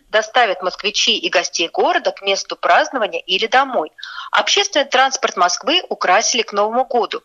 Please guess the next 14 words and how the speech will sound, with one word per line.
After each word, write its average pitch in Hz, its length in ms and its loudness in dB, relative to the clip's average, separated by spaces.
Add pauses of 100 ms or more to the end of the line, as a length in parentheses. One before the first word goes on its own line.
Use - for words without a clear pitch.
(200)
Как 359 200 2
уточнили 262 520 0
в - 40 -4
столичном 202 520 -2
Дептрансе, 208 640 0 (220)
на 208 160 2
линию 359 320 2
выходят 262 480 0
праздничные 247 640 0
поезда 202 400 0
метро 220 400 0
и - 160 0
М 285 120 0
Ц 254 240 -2